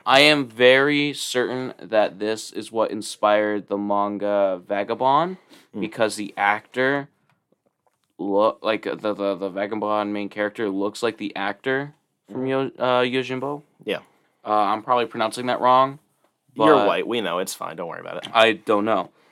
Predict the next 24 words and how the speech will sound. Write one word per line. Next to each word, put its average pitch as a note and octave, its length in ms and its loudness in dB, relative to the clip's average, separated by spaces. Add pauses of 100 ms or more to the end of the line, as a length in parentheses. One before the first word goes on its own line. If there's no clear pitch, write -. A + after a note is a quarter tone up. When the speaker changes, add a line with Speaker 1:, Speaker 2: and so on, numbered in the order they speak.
(200)
Speaker 1:
Uh, A#2 220 8
it's A2+ 100 -4
a A2+ 60 0
black A#2 300 4
and C#3+ 120 0
white, A#2+ 400 2 (540)
uh, G#2 720 4 (220)
Speaker 2:
Yeah, F2+ 80 -6
color B2 260 4
wasn't B2+ 240 2
a F2+ 40 0
thing G2 440 -4
yet. - 220 -2
Speaker 1:
Yeah. C#3+ 340 2 (260)
Speaker 2:
<laughs> - 220 -20
Speaker 1:
Ronin A#2 540 2 (180)
movie. A2 540 -6 (520)
And A2+ 440 2
I A#2+ 240 6
really A2+ 340 -2
enjoyed D3 360 0
this. - 220 -8
So, B2+ 520 2 (440)
uh, A#2 640 8